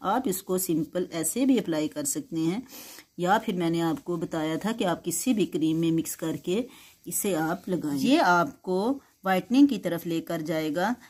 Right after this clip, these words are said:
दूध में पीने से आपकी फुल वा-, बॉडी वाइटनिंग की तरफ जाएगी और स्किन पर लगाने से, अगर आप फेस पर लगाते हैं तो आपका फेस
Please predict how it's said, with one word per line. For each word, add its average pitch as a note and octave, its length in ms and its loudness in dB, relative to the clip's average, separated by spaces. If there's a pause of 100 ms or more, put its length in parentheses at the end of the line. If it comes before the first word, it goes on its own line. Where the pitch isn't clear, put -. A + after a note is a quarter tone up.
(180)
दूध A3+ 300 4
में A#3+ 160 4
पीने E3 320 2
से G3 200 -2
आपकी E3+ 420 -2
फुल A3+ 260 -2
वा-, B3+ 240 6
बॉडी G3 540 0
वाइटनिंग G#3+ 400 0
की A#3 80 -4
तरफ G#3+ 220 -4
जाएगी G3+ 440 2
और F3+ 220 0
स्किन B3 380 4
पर G#3+ 140 4
लगाने D#3 460 0
से, F#3 220 -2
अगर F3+ 200 -2
आप E3 220 0
फेस G#3+ 200 -2
पर F#3+ 140 0
लगाते D3+ 440 0
हैं F#3+ 80 -2
तो - 100 -8
आपका D#3 440 -4
फेस F3 520 -2